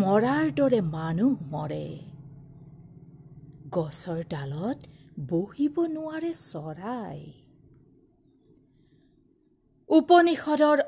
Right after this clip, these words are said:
অমৃত শাশ্বত বাণীও তিৰস্কৃত হয় বিদ্বানৰ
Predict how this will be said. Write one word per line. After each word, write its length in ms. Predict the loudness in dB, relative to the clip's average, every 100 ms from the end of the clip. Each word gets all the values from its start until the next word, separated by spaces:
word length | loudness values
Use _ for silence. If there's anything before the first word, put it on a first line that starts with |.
| 6 8
অমৃত 460 | 8 6 4 0 -2 -8
শাশ্বত 500 | -6 -6 -4 -2 0 2
বাণীও 380 | 2 2 4 4 4 0 -6 _ _
তিৰস্কৃত 840 | -4 -2 0 -2 -4 -8 -6 -4 -2 -2
হয় 300 | 0 0 0 -2 -8 _ _ _ -14 -4
বিদ্বানৰ 720 | -2 -4 _ -8 -6 -6 -8